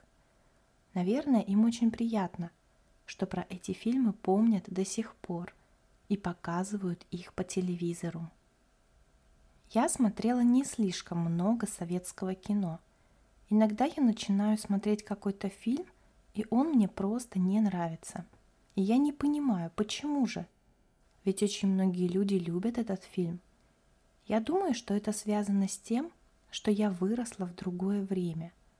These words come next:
была иначе воспитана, по-другому жила и живу.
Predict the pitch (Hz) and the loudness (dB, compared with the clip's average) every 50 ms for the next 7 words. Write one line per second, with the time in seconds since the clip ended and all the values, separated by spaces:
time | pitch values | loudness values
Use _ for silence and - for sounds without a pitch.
0 | _ _ - 190 202 214 247 339 - - 208 185 196 214 240 240 - 208 180 175 | _ _ -2 0 0 2 2 0 0 2 2 2 4 2 0 -2 -2 -4 -4 -2
1 | 175 - - - 208 208 214 - 220 196 180 175 180 - _ _ _ _ _ _ | -4 -6 -6 -4 -4 -4 0 0 0 0 0 0 -4 -8 _ _ _ _ _ _
2 | _ - 196 196 196 190 180 180 190 220 254 262 247 220 202 185 175 170 170 175 | _ -4 -2 0 0 -2 0 2 2 4 4 4 4 2 0 -2 -2 -2 -4 -4
3 | 190 - - 220 202 196 190 208 208 202 185 185 180 170 | -6 -4 0 0 0 0 0 -2 -2 -2 -4 -6 -8 -8